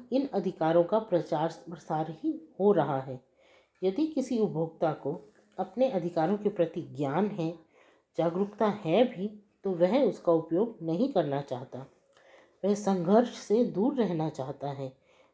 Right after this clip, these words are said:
इतना ही नहीं, उपभोक्ता बाजार का सम्राट होते हुए भी उसका सच्चा हकदार नहीं है, क्योंकि वह संगठित नहीं है। परिणामतः वह इन अधिकारों को जानने के पश्चात भी अपना संरक्षण नहीं कर पाता।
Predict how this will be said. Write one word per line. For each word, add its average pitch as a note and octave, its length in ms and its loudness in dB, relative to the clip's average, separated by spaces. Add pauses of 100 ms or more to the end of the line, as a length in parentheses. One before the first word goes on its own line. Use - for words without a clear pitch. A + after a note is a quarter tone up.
(100)
इतना E3+ 320 0
ही G3+ 180 4
नहीं, G#3 360 0 (420)
उपभोक्ता F#3 720 -2 (580)
बाजार E3+ 420 4
का E3 160 0
सम्राट E3 600 -2
होते E3+ 200 0
हुए D#3+ 260 2
भी F#3 360 -2 (380)
उसका G3 260 -2
सच्चा G#3+ 420 0
हकदार F3 540 0
नहीं F#3+ 280 0
है, C3 300 -8 (200)
क्योंकि G3 320 -2
वह G#3 220 -2
संगठित F3+ 600 -2
नहीं D3+ 340 -2
है। B2+ 200 -10 (500)
परिणामतः E3 760 0 (360)
वह A3 240 2
इन A3 300 -2
अधिकारों E3 540 0
को D#3+ 160 -2
जानने D3+ 380 -4
के A#3 160 -4
पश्चात D3+ 480 0
भी F3 220 -4 (560)
अपना G3+ 260 2
संरक्षण G#3 580 -4
नहीं F3 380 -2
कर E3 140 2
पाता। C3 440 -8